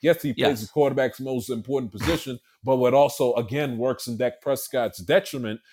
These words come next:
Speaker 1: is that he hasn't taken the Dallas Cowboys to a Super Bowl, let alone an N F C Championship game,
Speaker 2: Yeah.
Speaker 1: which works ag-,
Speaker 2: He
Speaker 1: which
Speaker 2: hasn't,
Speaker 1: works
Speaker 2: but
Speaker 1: against
Speaker 2: then at the same time, right, uh, if I'm Dak Prescott's agent, I'm saying, "Hey, I just, we just came off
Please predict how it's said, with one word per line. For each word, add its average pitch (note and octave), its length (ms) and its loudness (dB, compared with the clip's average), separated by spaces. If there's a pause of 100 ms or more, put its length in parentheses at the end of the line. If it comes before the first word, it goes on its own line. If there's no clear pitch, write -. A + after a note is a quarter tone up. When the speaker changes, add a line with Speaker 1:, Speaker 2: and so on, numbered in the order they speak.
(300)
Speaker 1:
is C#3 240 -2
that B2+ 340 4 (540)
he C3 180 -4
hasn't C3 540 -2
taken C3+ 300 -2
the B2 60 -4
Dallas B2 400 2
Cowboys A#2+ 680 0 (100)
to A#2 500 -4
a G#2 60 -12
Super F3+ 300 -2
Bowl, B2 260 2
let C3 160 2
alone C3 300 -2
an B2 180 -4
N A#2 60 -4
F G#2+ 80 -10
C G2+ 160 -10
Championship A#2+ 760 -8
game, F#2+ 140 -10
Speaker 2:
Yeah. E2+ 140 -8 (240)
Speaker 1:
which B2+ 180 -6
works A#2+ 300 -4
ag-, F#2+ 80 -8
Speaker 2:
He C3 140 0
Speaker 1:
which - 20 2
Speaker 2:
hasn't, F3 360 6
Speaker 1:
works A2+ 120 -8
Speaker 2:
but G#2+ 60 -14
Speaker 1:
against C3 180 2
Speaker 2:
then C#3+ 180 10
at C3 140 6
the C3 80 0
same D3 240 2
time, D#3+ 280 6
right, C3+ 300 8 (120)
uh, A#2+ 200 6
if - 60 -6
I'm C3 180 6
Dak B2+ 260 6
Prescott's B2+ 480 2
agent, A#2 380 2
I'm G#2+ 140 2
saying, A2 380 2 (420)
"Hey, D#3 300 10
I A#2+ 100 10
just, A#2 260 0
we A#2+ 140 0
just B2+ 220 2
came C3 220 6
off B2 420 6